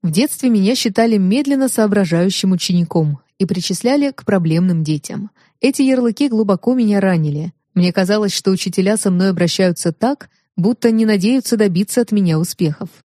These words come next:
Родители тоже расстраивались из-за меня и моей неуспеваемости.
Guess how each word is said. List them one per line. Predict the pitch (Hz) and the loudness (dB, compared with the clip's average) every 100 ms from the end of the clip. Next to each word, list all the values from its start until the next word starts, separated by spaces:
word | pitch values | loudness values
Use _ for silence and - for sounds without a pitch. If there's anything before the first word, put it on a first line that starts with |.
| _ _ - | _ _ -2
Родители | 196 202 311 330 339 | 0 2 0 0 0
тоже | - 240 226 | 0 0 2
расстраивались | 196 175 180 202 262 262 233 | 0 -2 0 0 0 -2 -2
из-за | 202 190 | 0 0
меня | 175 165 226 | 2 0 -2
и | - | -2
моей | 240 214 156 165 | 0 0 0 0
неуспеваемости. | 202 190 208 170 156 147 - - - | 0 -2 -2 0 0 -2 -8 -10 -10